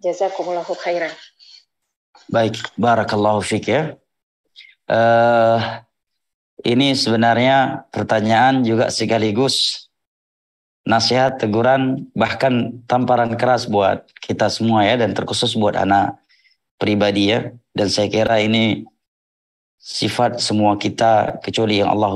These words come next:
Speaker 2: Jalla wa'ala rahmati ya, dan berikan taufik kepadanya. Seringkali kita berniat, bercita-cita melakukan suatu ibadah, tetapi kita enggan melakukannya pada kesempatannya telah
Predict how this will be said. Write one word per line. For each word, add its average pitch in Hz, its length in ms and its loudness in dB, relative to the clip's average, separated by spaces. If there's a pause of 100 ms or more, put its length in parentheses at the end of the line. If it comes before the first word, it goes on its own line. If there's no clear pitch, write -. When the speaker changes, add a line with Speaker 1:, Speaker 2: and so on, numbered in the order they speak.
Speaker 2:
Jalla 98 240 2
wa'ala 101 320 2
rahmati 101 400 -4
ya, 120 140 -2 (680)
dan 101 180 -2
berikan 98 300 0
taufik - 420 -4
kepadanya. 98 540 -2 (680)
Seringkali 104 640 0
kita 139 640 0 (340)
berniat, 123 680 2
bercita-cita 101 880 0
melakukan 104 420 -2
suatu 98 220 -4
ibadah, 135 720 0
tetapi 123 580 -2 (460)
kita 113 240 0
enggan 123 320 2
melakukannya 98 680 -2
pada 92 200 -2
kesempatannya 104 680 -2
telah 98 240 -2